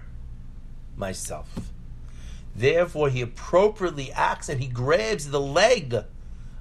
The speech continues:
of Esav. And how do we know this was the right thing to do?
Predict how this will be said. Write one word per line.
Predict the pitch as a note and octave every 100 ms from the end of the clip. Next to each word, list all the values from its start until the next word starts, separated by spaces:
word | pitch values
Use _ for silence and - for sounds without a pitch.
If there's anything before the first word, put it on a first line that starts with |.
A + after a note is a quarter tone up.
| -
of | D3+
Esav. | E3 D#3 - G3 B3 A2+ - - - - - - - -
And | D3
how | C#3+ D#3 G#3
do | A3+
we | A3
know | F#3+ G#3
this | F#3+ F#3+
was | F#3+ F3
the |
right | D3+ E3 F#3
thing | - F#3 F3+
to | E3+
do? | D3 E3+ C#4+